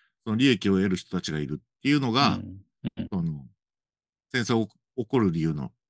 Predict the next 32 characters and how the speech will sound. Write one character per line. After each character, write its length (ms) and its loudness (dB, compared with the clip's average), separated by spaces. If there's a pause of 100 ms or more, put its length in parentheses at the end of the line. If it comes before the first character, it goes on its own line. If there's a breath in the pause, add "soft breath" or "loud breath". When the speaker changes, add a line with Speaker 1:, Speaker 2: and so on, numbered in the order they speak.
(140)
Speaker 1:
一 160 -6
つ 140 -8
で、 220 -4 (460)
Speaker 2:
う 60 0
ん。 360 -4 (240)
Speaker 1:
こ 60 0
の 100 8
本 120 6
で 80 6
は 120 2
せ-、 200 0
戦 180 4
争 180 2
が 80 4
起 60 -2
こ 120 4
る 60 0
理 60 2
由 80 2
っ 40 -4
て 80 -8
い 40 -2
う 40 -2
の 60 -2
は 60 0
大 40 -2
体 100 0
五 180 -2
つ 100 -2
ぐ 100 2
ら 100 4
い 200 0